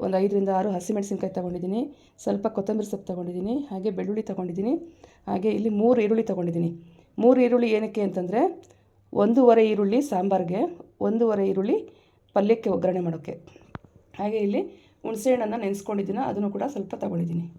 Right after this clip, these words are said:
ಈಗ ಹೇಗೆ ಮಾಡೋದಂತ ಹೇಳ್ಕೊಡ್ತೀನಿ ಬನ್ನಿ. ನೋಡಿ, ಫಸ್ಟಿಗೆ ಒಂದು ಬಾಣಲೆ ಇಟ್ಕೊಂಡು ಸ್ವಲ್ಪ ಎಣ್ಣೆ ಹಾಕ್ಕೊಂಡಿದ್ದೀನಿ. ಈಗ ಒಂದು ಈರುಳ್ಳಿ ಕಟ್ ಮಾಡ್ಕೊಂಡಿದ್ದೀನಿ, ಆ, ಮೂರು ಈರುಳ್ಳಿ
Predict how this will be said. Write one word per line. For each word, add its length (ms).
ಈಗ 80
ಹೇಗೆ 240
ಮಾಡೋದಂತ 400
ಹೇಳ್ಕೊಡ್ತೀನಿ 460
ಬನ್ನಿ. 220
ನೋಡಿ, 160
ಫಸ್ಟಿಗೆ 420
ಒಂದು 200
ಬಾಣಲೆ 320
ಇಟ್ಕೊಂಡು 340
ಸ್ವಲ್ಪ 320
ಎಣ್ಣೆ 200
ಹಾಕ್ಕೊಂಡಿದ್ದೀನಿ. 500
ಈಗ 80
ಒಂದು 200
ಈರುಳ್ಳಿ 280
ಕಟ್ 220
ಮಾಡ್ಕೊಂಡಿದ್ದೀನಿ, 500
ಆ, 120
ಮೂರು 200
ಈರುಳ್ಳಿ 180